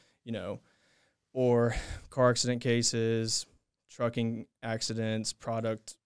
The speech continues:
product malfunction cases called product liability cases. Um, it really just depends, but generally speaking, it's just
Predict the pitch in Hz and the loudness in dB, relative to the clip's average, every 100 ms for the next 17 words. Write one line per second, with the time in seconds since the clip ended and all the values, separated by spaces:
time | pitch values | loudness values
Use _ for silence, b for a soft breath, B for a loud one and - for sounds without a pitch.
0 | _ - 123 117 - 117 110 113 113 - | _ -4 0 0 -2 -6 -4 -4 -4 -4
1 | 113 113 117 113 110 110 110 _ _ _ | -6 -4 -4 -2 -2 -4 -6 _ _ _
2 | - 113 - 110 113 110 110 107 107 107 | -10 -8 -4 -6 -4 -4 -4 -6 -6 -6
3 | 117 107 117 120 117 123 147 156 139 - | -4 -4 0 0 2 2 2 2 0 -4
4 | - 131 123 - 113 107 B B B 131 | -4 -2 -2 0 0 -2 B B B 2
5 | 175 160 - 120 113 113 113 113 120 b | 4 4 2 -2 -2 -2 -2 -4 -8 b
6 | b b _ - 117 - 117 113 - - | b b _ -4 -2 0 2 2 2 -2